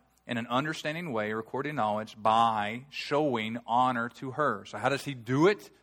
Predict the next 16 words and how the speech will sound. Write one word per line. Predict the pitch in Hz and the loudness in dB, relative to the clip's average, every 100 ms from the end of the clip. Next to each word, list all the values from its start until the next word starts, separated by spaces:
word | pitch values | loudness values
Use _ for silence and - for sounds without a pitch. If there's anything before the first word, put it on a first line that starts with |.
| _ _ _ _ - | _ _ _ _ -2
Right? | 123 127 | -2 2
The | 123 | 2
expectation, | 147 - 156 156 165 185 208 226 - _ _ - | 2 2 0 2 0 0 -6 -6 -10 _ _ -14
the | 120 | -4
direction | 117 156 202 - | 6 8 8 4
is | 139 147 131 | -2 -2 -2
you | 143 | -2
would | 151 107 | -2 0
do | 156 226 165 | 0 2 2
that, | 107 101 131 | 0 0 -2
you | |
would | 143 - | -4 -4
perform | 147 180 202 | -6 0 2
that | 131 123 | 4 4
by | 120 120 | 4 2
showing | - 160 180 127 117 131 | 2 2 2 2 -2 -4